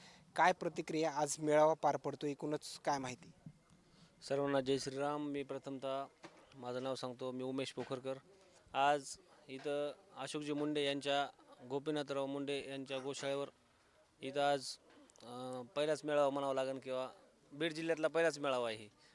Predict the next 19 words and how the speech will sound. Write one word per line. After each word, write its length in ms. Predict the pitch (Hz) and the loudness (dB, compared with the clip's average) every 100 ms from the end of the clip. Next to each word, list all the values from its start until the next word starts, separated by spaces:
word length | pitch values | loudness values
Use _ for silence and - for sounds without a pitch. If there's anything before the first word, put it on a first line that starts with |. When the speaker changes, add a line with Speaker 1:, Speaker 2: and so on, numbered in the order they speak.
| - | -4
Speaker 2:
आजपर्यंत 460 | 139 139 151 151 139 | -2 -2 0 -2 0
भरपूर 340 | 147 147 156 | -4 -4 -6
काही 320 | 151 156 151 | -4 -2 -2
गोष्टी, 340 | 139 139 - 147 | -4 -8 -10 -8
काही 180 | 143 143 | -4 0
वेगवेगळे 360 | 156 151 147 | 0 0 0
मेळावे 280 | 147 143 143 | 2 2 2
तुम्ही 200 | 139 135 | 0 -2
ऐकले 200 | 135 135 | 0 -2
असतील, 180 | 123 127 | -4 -6
पण 120 | 135 | -4
गोरक्षकांचा 580 | 131 156 - 139 147 139 | 0 0 0 -4 -4 -4
मेळावा 320 | 139 139 139 | -2 -2 0
हे 60 | 135 | -2
अशोकजी 480 | 131 147 139 147 | -4 -6 -6 -6
मुंडे 320 | 143 143 143 135 | -4 -4 -2 -2
यांच्या 260 | 135 131 | -2 -2
मार्फत 320 | 139 135 147 | -2 -2 -2
आज 160 | 139 | 0